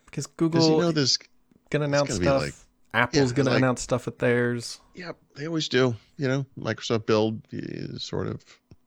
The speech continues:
Speaker 1: Never forget, you used to go to Build and bring home an Xbox, quite literally. They gave those away the one year. Remember when they used to do that, to give away all the good stuff? Like, you go to a developer show, you get phones
Speaker 2: Mm-hmm.
Speaker 1: and things, and
Speaker 2: Yeah,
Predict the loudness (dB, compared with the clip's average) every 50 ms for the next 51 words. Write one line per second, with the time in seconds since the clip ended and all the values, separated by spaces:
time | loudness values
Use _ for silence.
0 | _ _ _ _ _ _ _ _ _ _ -2 0 0 0 0 -2 -2 -2 -2 -2
1 | -2 -4 -8 _ -20 -12 -8 -6 -6 -6 -2 0 2 2 2 0 0 0 0 0
2 | 0 0 -2 -4 -4 -6 -4 -2 0 0 0 0 0 0 0 0 -2 -2 -4 -8
3 | -8 -8 -8 -8 -8 -8 -2 0 0 0 2 2 2 2 2 0 -2 -6 -8 -8
4 | -8 -8 -6 -2 -2 -2 0 0 0 0 0 -2 -4 -8 -10 -12 -12 -12 -14 -16
5 | _ -12 -12 -10 -10 -8 -8 -8 -8 -10 -12 _ _ _ _ _ _ _ _ _
6 | _ _ _ _ _ _ _ _ _ _ _ _ _ _ _ -4 -4 -2 0 0
7 | 0 0 0 -2 -4 -4 -2 -2 0 0 0 -2 -2 -2 -2 -2 0 0 0 0
8 | 0 0 -2 -2 -4 -4 -4 -6 -8 -8 -6 -4 -2 -2 -2 -4 -6 -10 -10 -10
9 | -10 -6 -2 -2 0 2 2 0 0 -4 -4 -2 -2 -2 -2 -2 -6 -8 -8 -4
10 | -4 -2 -2 -2 -4 -6 -8 -8 _ 0 2 2 2 2 0 -2 -2 -2 -2 -2
11 | -4 -4 -6 -10 -10 _ -6 -4 -4 -4 -4 -4 -4 -6 -8 -10 -12 -12 -16 -20
12 | _ _ _ _ _ _ -6 -4 -4 -2 -4